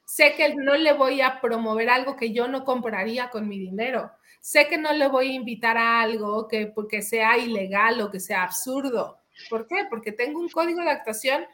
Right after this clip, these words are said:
número uno, que tiene que ser acorde a mis valores personales. O sea, creo que ahí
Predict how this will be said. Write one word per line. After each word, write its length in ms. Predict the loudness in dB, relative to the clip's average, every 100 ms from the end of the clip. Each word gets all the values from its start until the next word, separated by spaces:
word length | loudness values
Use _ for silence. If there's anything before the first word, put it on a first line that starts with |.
| _ _
número 440 | -4 0 4 4 4
uno, 240 | 2 0
que 80 | 0
tiene 260 | -2 -4
que 120 | -2 0
ser 300 | 0 0 -8 _ _ -2
acorde 580 | -2 0 0 2 2 2 2
a 100 | -2
mis 540 | 0 -2 -2 -4 -6 -16 _
valores 540 | -2 2 2 2 0 -2
personales. 800 | -4 -4 -8 -4 -4 -4 -6
O 40 | -10
sea, 260 | -6 -6
creo 180 | -4 -6
que 100 | 0
ahí 420 | 0 0 -4 -8